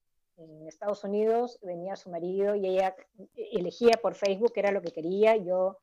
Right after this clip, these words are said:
se lo separaba y su amigo est-, su marido estaba acá, venía, recogía y se lo llevaba. Este, también tengo a-, amigas que me han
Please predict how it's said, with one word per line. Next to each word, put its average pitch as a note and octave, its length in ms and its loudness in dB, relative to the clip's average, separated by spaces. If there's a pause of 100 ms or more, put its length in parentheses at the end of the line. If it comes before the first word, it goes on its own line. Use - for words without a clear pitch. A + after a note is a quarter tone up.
(380)
se - 160 -6
lo F#3 80 0
separaba B3 680 6
y A#3+ 40 4
su G#3 160 -2
amigo G#3 240 2
est-, - 280 -8
su - 160 -14
marido F3+ 320 2
estaba A3+ 300 2
acá, A#3+ 420 2 (380)
venía, G3+ 460 2
recogía G3+ 460 0
y A3 60 6
se G#3+ 120 -4
lo F3+ 60 -4
llevaba. E3+ 560 0 (640)
Este, F3 1300 0
también G#3 580 0
tengo G3+ 260 -6
a-, F#3+ 340 2
amigas G#3+ 320 0
que F#3 120 -8
me F3+ 140 -6
han G3 960 -4